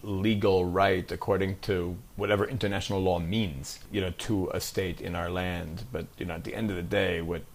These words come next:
you know, they say in, uh, San Remo at the League of Nations or in New York at the United Nations about what the borders of our country should be or,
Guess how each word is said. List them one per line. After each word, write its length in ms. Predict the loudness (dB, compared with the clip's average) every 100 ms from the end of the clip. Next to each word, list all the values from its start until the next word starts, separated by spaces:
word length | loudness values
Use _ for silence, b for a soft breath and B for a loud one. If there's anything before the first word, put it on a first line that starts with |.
| -10
you 60 | -8
know, 100 | -6
they 160 | -6 -6
say 400 | -4 -2 0 -2
in, 200 | -4 -6
uh, 160 | -6 -8
San 320 | 0 2 4
Remo 320 | 2 4 4
at 80 | 2
the 60 | 2
League 160 | 0
of 100 | 0
Nations 640 | 0 0 -2 -4 -4 -2
or 160 | -2 -2
in 80 | -2
New 60 | 0
York 340 | 0 0 0
at 100 | -2
the 80 | -4
United 340 | 0 2 2
Nations 540 | 2 -2 -2 -4 -4 -6 B B -2
about 320 | 4 4 2
what 500 | 0 2 2 0 -8 -6
the 120 | -2
borders 500 | 0 4 4 4 2
of 100 | 2
our 80 | 2
country 300 | 2 0 -2
should 240 | -2 -2 -2
be 300 | -2 -2 -2
or, 200 | -4